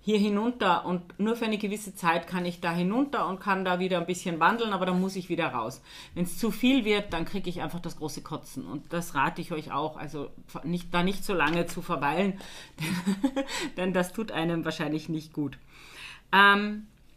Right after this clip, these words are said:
ja, jetzt haben wir die Gegensätzlichkeit. Also in dem einen Fall haben wir ja zwei Gegensätze, die sich in den Schwanz beißen und die sich damit aufheben. Und jetzt kann man natürlich sagen, ja, okay, jetzt sind wir in der Dualität oder in der Polarität. Man könnte sagen, das ist ja wunderbar, weil das ist ja polar.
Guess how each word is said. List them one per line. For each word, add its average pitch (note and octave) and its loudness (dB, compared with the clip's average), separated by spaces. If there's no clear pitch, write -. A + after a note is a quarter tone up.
ja, F3+ 10
jetzt A3 2
haben C#4+ 8
wir D4 4
die C#4 2
Gegensätzlichkeit. G3+ 2
Also G#3+ 2
in A#3 4
dem A3+ 0
einen C4 4
Fall B3 6
haben A#3 2
wir A#3+ 4
ja G#3+ 2
zwei F3 2
Gegensätze, A#3 2
die A3 -2
sich G3+ -6
in F#3+ 0
den D#3+ -2
Schwanz A#3 2
beißen F#3 -2
und F3 -4
die F3+ -4
sich D#3+ -10
damit C#3+ -2
aufheben. A3 2
Und F#3+ -4
jetzt F#3+ -2
kann G#3 2
man G3+ 0
natürlich A#3 -2
sagen, G3+ 0
ja, E3 2
okay, F#3 0
jetzt E3+ -2
sind F#3 -4
wir F3+ -2
in F3 -2
der D#3 -4
Dualität A#3 0
oder E3 -6
in D3+ -6
der C3+ -6
Polarität. C4 2
Man D#3 -4
könnte D3+ -6
sagen, C#3 -2
das C#3+ -8
ist C#3+ -10
ja C#3+ -2
wunderbar, A3+ 0
weil D3+ -6
das - -10
ist C#3+ -14
ja A#2 -10
polar. D3+ 0